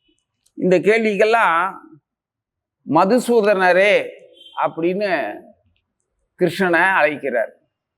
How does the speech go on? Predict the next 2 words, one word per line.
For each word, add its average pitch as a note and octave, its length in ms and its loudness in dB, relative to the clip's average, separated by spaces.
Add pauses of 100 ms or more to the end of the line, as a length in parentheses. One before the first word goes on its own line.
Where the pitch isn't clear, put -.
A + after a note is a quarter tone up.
(1200)
ஏன்னா, F3+ 300 2 (800)
மதுங்கிறது G3+ 760 0